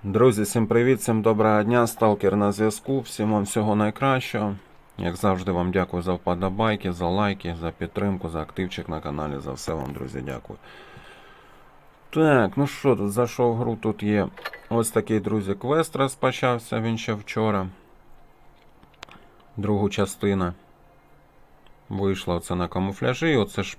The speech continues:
п'ятдесят Т П камуфляж. Ну і фон профіля. Кому цікаво, можете забрати.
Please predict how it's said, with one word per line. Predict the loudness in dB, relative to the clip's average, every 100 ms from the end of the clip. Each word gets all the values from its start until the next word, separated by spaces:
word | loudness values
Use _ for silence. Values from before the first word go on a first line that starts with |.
| -6
п'ятдесят | -6 -2 -4 -4
Т | -8
П | -2 -2
камуфляж. | -2 -6 -6 -8 -10 -10 -14 -18 -20 -20 -20 -20 -20 -8
Ну | -2
і | 0
фон | 0 0
профіля. | 2 0 0 -4 -6 -8 -20 -20 -20 -20 -20 -20 -20 -20 -18
Кому | -6 -2 0
цікаво, | -2 2 4 4
можете | 2 -2 -6 -8
забрати. | -6 -6 -6 -8 -10